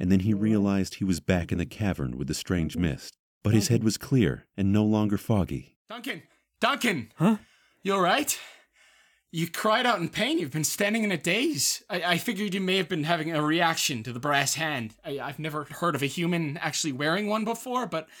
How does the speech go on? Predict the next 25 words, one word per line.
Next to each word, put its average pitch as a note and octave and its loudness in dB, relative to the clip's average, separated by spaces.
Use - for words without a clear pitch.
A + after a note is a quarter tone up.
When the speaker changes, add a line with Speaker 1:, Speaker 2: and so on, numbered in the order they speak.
Speaker 2:
I D3 0
didn't G#3+ 0
think A3 -2
there'd F#3+ -2
be E3+ 0
any D3+ 0
problem. F#3 -2
Speaker 3:
Was B2+ -10
that A#3+ -4
tunnel D#4+ 0
there B2+ -2
before? D#4+ -6
Speaker 2:
What? B3 0
What B3+ 0
tunnel? A#2+ -2
Speaker 3:
That D4 -4
one. E2+ -12
Over B3+ -4
there. D#4+ 0
Speaker 1:
Duncan C#3 4
went A#2+ 4
to A#2+ -8
touch - -2
Elric's F2+ 2
shoulder C#2 -2